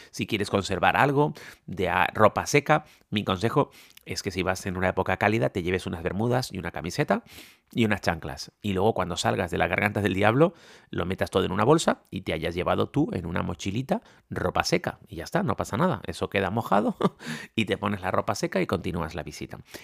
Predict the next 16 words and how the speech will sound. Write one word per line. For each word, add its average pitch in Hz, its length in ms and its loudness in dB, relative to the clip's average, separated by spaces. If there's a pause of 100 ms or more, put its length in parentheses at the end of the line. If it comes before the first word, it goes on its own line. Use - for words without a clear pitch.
(140)
Ese 180 360 4
es 196 140 0
el 123 180 2
punto 151 500 0 (280)
más 127 480 2 (600)
importante 110 680 2
de 110 80 2
la 98 80 0
visita 101 440 2
desde 87 220 -4
el 82 80 -6
lado 92 280 0
brasileño. 85 720 -6 (160)
Y 95 180 -6
es - 120 -4
espectacular. 92 800 -2